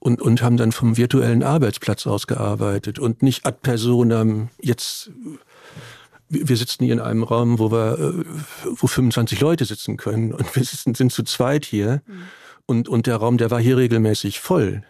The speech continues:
Speaker 1: Also wöchentliche Reflexionen, wo stehen wir, was planen wir für die nächste Woche,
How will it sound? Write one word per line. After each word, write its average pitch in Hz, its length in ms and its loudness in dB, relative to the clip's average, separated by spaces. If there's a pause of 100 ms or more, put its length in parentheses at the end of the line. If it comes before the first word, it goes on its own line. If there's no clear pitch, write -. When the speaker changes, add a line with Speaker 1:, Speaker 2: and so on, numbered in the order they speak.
Speaker 1:
Also 110 540 -2 (240)
wöchentliche 127 640 0
Reflexionen, 110 800 2
wo 113 60 2
stehen 117 400 2
wir, 110 140 0
was 113 180 -2
planen 113 360 2
wir 110 120 2
für 113 180 -2
die 110 100 2
nächste 110 380 0
Woche, 107 380 -2